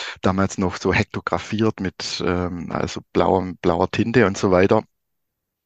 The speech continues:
Und da waren halt Leute, die haben das dann so ein bisschen zusammengeschrieben, zusammengefasst, so wahrscheinlich die,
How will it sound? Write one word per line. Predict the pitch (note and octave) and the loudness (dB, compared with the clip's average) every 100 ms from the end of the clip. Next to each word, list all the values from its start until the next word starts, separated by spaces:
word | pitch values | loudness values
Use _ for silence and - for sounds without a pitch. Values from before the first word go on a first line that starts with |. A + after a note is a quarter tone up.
| - - | -6 0
Und | A2 - | 2 4
da | G2 A2 | 4 6
waren | G#2+ A2 | 4 4
halt | A2 G2+ | 2 2
Leute, | F#2+ G2+ G2+ | 2 0 0
die | G#2+ | -2
haben | F#2+ | -2
das | G#2 - | -2 0
dann | G2+ | 0
so | - | -2
ein | - | -10
bisschen | G2+ - | -10 -8
zusammengeschrieben, | A2 - F2+ G2 G#2 - G2+ G2+ - | -4 -2 -2 -2 -2 0 0 -2 -6
zusammengefasst, | - F2 F#2+ G2+ - F#2+ - | -4 -2 -2 -4 0 0 0
so | G2 | -2
wahrscheinlich | F#2 - F2+ - | 0 0 0 0
die, | G2 | -6